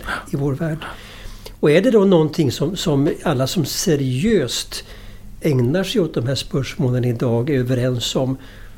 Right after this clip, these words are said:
då tror jag man kan säga det, att vi måste, det är att vi måste komma ur den kapitalistiska konkurrens- och tillväxtlogiken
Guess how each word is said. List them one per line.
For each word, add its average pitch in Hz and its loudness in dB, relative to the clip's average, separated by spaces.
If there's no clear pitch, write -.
då - 0
tror 226 2
jag 160 0
man 139 -2
kan 135 -2
säga 123 0
det, 135 0
att 120 -2
vi 147 2
måste, 127 -2
det 214 2
är 170 2
att 120 -4
vi 139 -2
måste 135 -2
komma 135 0
ur 226 4
den 185 2
kapitalistiska 147 -2
konkurrens- 147 0
och 123 -4
tillväxtlogiken 131 -2